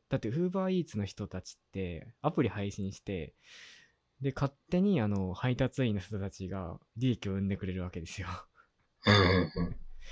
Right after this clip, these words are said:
Speaker 1: で、十パーセントちゃんと手数料取るし。
Speaker 2: <laughs> へえ、
Speaker 1: で、まあ、
Speaker 2: そうなんですか。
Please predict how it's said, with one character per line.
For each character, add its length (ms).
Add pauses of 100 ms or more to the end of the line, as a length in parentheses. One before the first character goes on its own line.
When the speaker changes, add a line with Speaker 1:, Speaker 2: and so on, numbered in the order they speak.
(200)
Speaker 1:
で、 60
十 160
パ 160
ー 40
セ 120
ン 80
ト 80
ち 100
ゃ 40
ん 40
と 80
手 140
数 160
料 160
取 160
る 80
し。 360 (960)
Speaker 2:
<laughs> 80 (2500)
へ 460
え、 40
Speaker 1:
で、 20
ま 20
あ、 60
Speaker 2:
そ 80
う 20
な 60
ん 20
で 60
す 60
か。 140